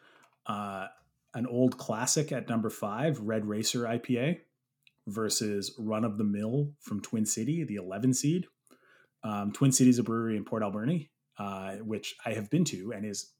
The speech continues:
really, they make really good beer. And, and if, if you go to the brewery, they make great pizza. Red, Red Racer won this one with fifty-eight percent. And I just, I,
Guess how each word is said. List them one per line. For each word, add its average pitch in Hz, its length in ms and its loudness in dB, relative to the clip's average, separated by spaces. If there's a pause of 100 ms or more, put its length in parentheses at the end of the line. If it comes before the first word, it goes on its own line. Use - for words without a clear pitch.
really, 147 460 6
they 131 80 2
make 123 260 2
really 196 280 2
good 156 160 6
beer. 120 160 6
And, 117 240 0
and 113 140 -2
if, 107 160 -4
if 123 120 -4
you 117 60 2
go 143 80 6
to 151 60 6
the 120 60 4
brewery, 107 240 0
they 92 80 -8
make 90 180 -14
great 107 400 -8
pizza. 127 360 -8 (840)
Red, 160 220 8
Red 170 220 8
Racer 147 320 6
won 110 240 4
this 107 200 -2
one 95 340 -8
with 98 180 -6
fifty-eight 104 640 -2
percent. 92 520 -10 (1300)
And 160 140 0
I 175 100 4
just, 196 420 4
I, 131 260 4